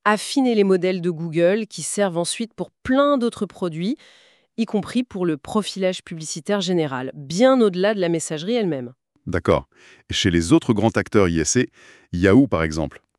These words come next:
Speaker 1: Alors, d'après l'analyse, Yahoo aurait une approche encore plus directe. Il scannerait activement les emails, surtout les emails commerciaux, pour créer des profils d'utilisateurs.
Speaker 2: Genre, euh, grands voyageurs ou fans de high-tech ?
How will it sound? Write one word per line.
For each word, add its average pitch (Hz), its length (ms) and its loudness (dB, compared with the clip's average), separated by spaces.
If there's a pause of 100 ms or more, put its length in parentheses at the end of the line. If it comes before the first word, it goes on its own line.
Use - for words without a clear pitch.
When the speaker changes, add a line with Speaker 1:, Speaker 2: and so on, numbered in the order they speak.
(220)
Speaker 1:
Alors, 160 420 -2
d'après 226 480 -2
l'analyse, 214 720 0
Yahoo 208 560 0
aurait 196 180 0
une 185 140 0
approche 233 360 -6
encore 190 280 -8
plus 240 180 -6
directe. 170 720 -6 (480)
Il 170 160 -6
scannerait 233 720 0
activement 226 600 -2
les 160 280 -4
emails, 190 480 0
surtout - 480 -2
les 190 240 0
emails 170 180 0
commerciaux, 175 560 -4 (420)
pour - 280 -8
créer 277 460 -2
des 190 140 -2
profils 214 440 -6
d'utilisateurs. 190 840 -6 (240)
Speaker 2:
Genre, 85 480 -2
euh, 69 320 -6
grands 90 240 2
voyageurs 90 880 2
ou 82 80 -4
fans - 280 2
de 95 200 4
high-tech ? 98 540 -2